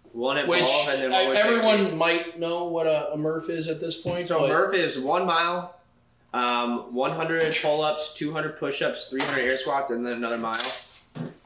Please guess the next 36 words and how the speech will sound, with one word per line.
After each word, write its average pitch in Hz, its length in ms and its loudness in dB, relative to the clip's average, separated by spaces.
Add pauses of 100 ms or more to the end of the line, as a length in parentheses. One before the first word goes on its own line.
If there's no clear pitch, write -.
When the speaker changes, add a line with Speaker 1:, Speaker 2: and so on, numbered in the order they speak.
(640)
Speaker 1:
Um, 113 640 -2 (200)
I 120 60 -4
did 139 140 -4
the 135 60 -6
first 139 260 -4
one 143 120 -6
partition, 135 540 -4
so 135 120 -2
I 123 40 0
did 123 220 0
it, 123 300 0
uh, 110 340 0
ten 131 220 -4
rounds 120 300 -4
of - 140 -12
ten, 123 440 -4 (340)
twenty, 120 560 -4 (140)
thirty, 123 640 -4 (220)
and 120 120 -6
then 123 80 -4
the 117 100 -4
last 117 320 0
one 127 140 -4
I 120 60 -2
did 123 240 -4
with 120 140 -6
a 117 80 -4
twenty 127 240 -8
pound 120 280 -8
vest. - 540 -8 (1080)
And 110 100 -6
that 120 140 -4
was 113 600 -4 (560)
quite 131 320 -4
the 127 100 2
experience. 104 800 -8